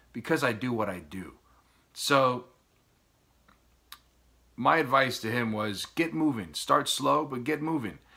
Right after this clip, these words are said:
As long as you don't train with a full belly of dialysis solution, you're not vulnerable to hernias or other complications. So when I was doing my manual exchanges, I couldn't train because I was constantly full of solution,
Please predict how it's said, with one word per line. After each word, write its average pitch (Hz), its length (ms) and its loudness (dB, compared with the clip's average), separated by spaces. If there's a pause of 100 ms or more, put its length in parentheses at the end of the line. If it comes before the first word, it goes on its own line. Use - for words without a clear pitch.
(240)
As 117 260 2
long 156 400 6
as 120 320 -2
you 113 100 -2
don't 131 460 0
train 151 480 2
with 120 140 0
a 104 40 -4
full 147 360 -2
belly 135 400 0
of 101 180 -2
dialysis 113 640 4
solution, 98 560 -8 (760)
you're 113 120 2
not 117 200 6
vulnerable 123 460 2
to 113 140 -4
hernias 127 640 -2 (320)
or 92 120 -4
other 110 200 -2
complications. 110 920 -2 (440)
So - 220 0
when 131 160 4
I 156 80 8
was 147 180 2
doing 139 240 2
my 120 120 0
manual 131 460 0
exchanges, 120 800 -4
I 131 180 6
couldn't 160 520 -2
train 135 400 -2
because 123 240 -6
I 127 80 4
was 123 160 0
constantly 139 760 0
full 123 460 -4
of 110 140 0
solution, 123 640 -2